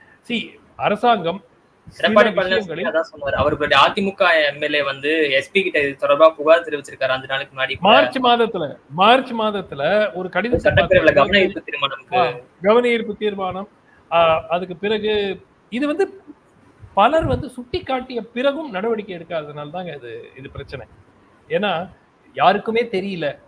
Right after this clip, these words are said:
Speaker 1: அப்படின்னா அது வேறு. திடீர் யாருக்குமே தெரியாதுன்னு ஒன்று நடந்து விட்டது. இது தெரிஞ்சே வந்து இந்த மாதிரி, அ, நடப்பதற்கு அனுமதிக்கப்பட்டிருக்கிறது.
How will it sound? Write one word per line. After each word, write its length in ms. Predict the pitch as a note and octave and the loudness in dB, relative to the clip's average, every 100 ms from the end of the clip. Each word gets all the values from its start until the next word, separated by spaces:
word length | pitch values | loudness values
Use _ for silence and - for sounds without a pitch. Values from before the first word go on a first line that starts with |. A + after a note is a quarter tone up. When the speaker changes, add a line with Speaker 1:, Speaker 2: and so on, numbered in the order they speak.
| _ _ _ - | _ _ _ -4
Speaker 1:
அப்படின்னா 260 | G#3+ B3 | -4 -2
அது 320 | F4 F4 D#4 F#3+ | -4 -4 -6 -8
வேறு. 380 | G3 B3+ G#3 - D#3+ | 0 2 2 -4 -10
திடீர் 340 | F#3+ A#3+ A3+ | -6 -4 -4
யாருக்குமே 420 | D#3 F#3 G3 A#3 | -2 -2 -4 -8
தெரியாதுன்னு 520 | - F3+ G#3+ G#3 A3+ | -8 -4 -2 -2 -2
ஒன்று 220 | A3+ F#3 F3+ | -6 -10 -8
நடந்து 300 | F3+ F#3+ D#3+ | -8 -8 -10
விட்டது. 300 | - C3+ C3 G3 | -12 -16 -16 -18
இது 120 | A3+ - | -18 -4
தெரிஞ்சே 480 | C#4+ F#4 F4 F4 E4+ | 0 0 0 0 0
வந்து 280 | C4+ C#4+ | -2 -4
இந்த 180 | C4 A3 | -8 -8
மாதிரி, 440 | A3 A3+ G3+ E3 - - _ _ | -8 -6 -6 -6 -10 -16 _ _
அ, 240 | E3+ D#3+ D#3 | -8 -6 -4
நடப்பதற்கு 920 | E3+ G#3+ G#3+ F#3 E3+ - G#3+ F3+ D3 C#3 | -2 -2 -4 -10 -10 -2 -2 0 -4 -2
அனுமதிக்கப்பட்டிருக்கிறது. 920 | G#3+ D4+ C#4+ A#3+ A#3 D#3 C#3 - | 0 0 -2 -2 -4 -8 -18 -20